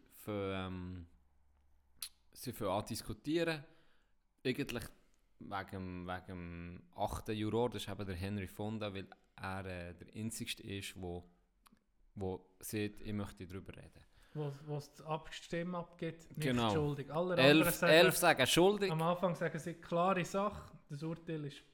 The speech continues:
Speaker 2: ist so, das ist klar, der ist schuldig,
Speaker 1: Genau.
Speaker 2: keine Diskussion, ich will mit ihm schuldig. Und er ist als einziger da, der sagt, ähm,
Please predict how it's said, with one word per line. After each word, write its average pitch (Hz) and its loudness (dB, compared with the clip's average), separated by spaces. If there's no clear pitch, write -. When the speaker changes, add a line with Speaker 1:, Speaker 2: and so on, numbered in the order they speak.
Speaker 2:
ist - -10
so, 151 -4
das - -18
ist - -16
klar, 185 -2
der 143 -4
ist 139 -10
schuldig, 175 0
Speaker 1:
Genau. 101 -4
Speaker 2:
keine 175 4
Diskussion, 170 0
ich 160 -2
will 147 -4
mit 143 -4
ihm 165 -2
schuldig. 143 -4
Und 143 -4
er 156 0
ist 151 -4
als 135 -4
einziger 147 -8
da, 131 -6
der 131 -8
sagt, 127 -10
ähm, 127 -8